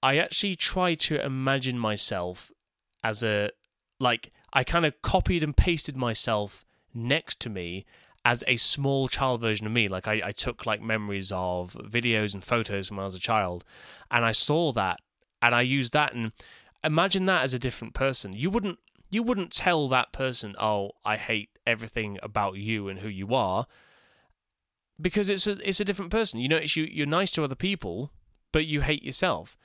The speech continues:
Why is it? It's because you don't see yourself as that person who deserves that love and respect. You, you, you just abuse yourself because it's just, you don't have that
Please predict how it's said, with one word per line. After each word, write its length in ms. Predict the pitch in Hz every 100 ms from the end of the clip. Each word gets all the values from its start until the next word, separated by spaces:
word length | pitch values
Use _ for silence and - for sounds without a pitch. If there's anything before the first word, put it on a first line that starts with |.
| _ _ _
Why 260 | 135 190 214
is 180 | 208
it? 100 | 92
It's 120 | 110 -
because 320 | 165 185 165
you 60 |
don't 260 | 185 196 202
see 200 | - 196
yourself 540 | 214 185 - 120 120 -
as 240 | 131 127 123
that 260 | 135 -
person 460 | - 160 170 131 107
who 220 | 117 117
deserves 680 | 117 110 135 156 104 98 104
that 200 | 110 -
love 260 | 104 98
and 180 | 98 107
respect. 560 | 113 - 202 196 - -
You, 160 | 120 123
you, 500 | 143 131 127 120 117 _ _ _ _ _ -
you 200 | - 165
just 180 | 185
abuse 420 | 170 143 170 214 156
yourself 440 | 127 98 92 -
because 340 | 120 - 113
it's 220 | 127 - -
just, 500 | 135 120 - - - _ _ _ _ _
you 180 | 143 147
don't 300 | 151 151 - _
have 280 | - 147 139
that 220 | 139 127